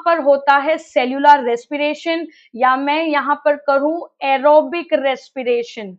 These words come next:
जो कि ऑक्सीजन की प्रेजेंस में ग्लूकोज का ब्रेकडाउन हो रहा है, वो कहां पर होता है? माइटोकॉन्ड्रिया। तो अगर आपको क्वेश्चन पूछा जाता है site of aerobic respiration,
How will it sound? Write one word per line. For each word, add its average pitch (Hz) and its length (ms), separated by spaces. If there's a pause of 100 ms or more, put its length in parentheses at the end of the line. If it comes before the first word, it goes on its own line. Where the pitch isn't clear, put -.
(300)
जो 294 220
कि 349 420 (220)
ऑक्सीजन 359 760
की 392 160
प्रेजेंस 311 680
में 302 300
ग्लूकोज 285 580
का 339 140
ब्रेकडाउन 269 800
हो 285 160
रहा 277 240
है, 302 300 (260)
वो 294 180
कहां 294 340
पर 285 100
होता 277 300
है? 302 120
माइटोकॉन्ड्रिया। 226 920
तो 285 120
अगर 302 240
आपको 359 280
क्वेश्चन 320 420
पूछा 311 340
जाता 269 320
है 302 200 (460)
site 339 640
of 320 160 (260)
aerobic 311 500
respiration, 294 840